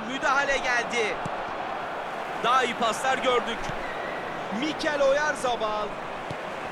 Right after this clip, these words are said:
Serdar Gürler. Umut Bozok. Serdar Gürler. Tehlike teşkil etmeyi başaramayan bir hücum denemesi. Ve top tekrar kalecide.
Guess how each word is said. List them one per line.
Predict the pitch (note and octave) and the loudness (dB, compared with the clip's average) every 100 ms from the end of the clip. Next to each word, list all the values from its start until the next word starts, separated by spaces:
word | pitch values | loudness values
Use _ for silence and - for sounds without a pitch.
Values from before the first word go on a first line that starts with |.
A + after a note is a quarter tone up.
| - | -6
Serdar | - A3 B3+ B3+ D4 A3 | 0 4 4 4 4 4
Gürler. | C#4+ C#4 D4+ A#3+ - - - - - - - - - - - - - - - - - | 2 4 4 4 0 -6 -6 -6 -6 -6 -6 -6 -6 -4 -4 -4 -4 -4 -4 -2 0
Umut | C4 D4+ - - | 2 2 2 4
Bozok. | B3+ C4 C#4+ A#3 - - - - - - - - - - - - - - - - - - - - - - - - | 4 6 4 4 -2 -4 -4 -6 -6 -6 -4 -4 -4 -4 -4 -4 -4 -4 -4 -6 -6 -6 -6 -6 -6 -6 -6 -4
Serdar | - C#4+ C#4 C#4+ C#4 - | 0 0 2 0 0 -2
Gürler. | C#4+ B3+ A#3 A3 - - - - - - - - - - - | -4 -2 -2 -2 -4 -6 -6 -6 -6 -6 -6 -6 -6 -6 -4
Tehlike | F#3 G3 G#3 A#3+ | -2 -2 -2 -4
teşkil | G#3+ A3 - A3+ | -2 -4 -2 -2
etmeyi | A3+ A#3+ | -2 -2
başaramayan | A#3 A3 A#3+ B3+ B3 A3+ | -2 0 0 0 2 0
bir | - | 0
hücum | B3+ C4+ B3 | -4 -4 0
denemesi. | G#3+ G3+ F#3 G#3+ E3 - - - - - - | 0 0 0 0 0 -4 -6 -8 -8 -8 -2
Ve | E3 | 0
top | D#3+ F#3 - | 2 2 4
tekrar | A#3+ A#3 G#3 E3+ | 2 4 2 2
kalecide. | F#3+ E3+ D3+ D3+ | 2 2 0 0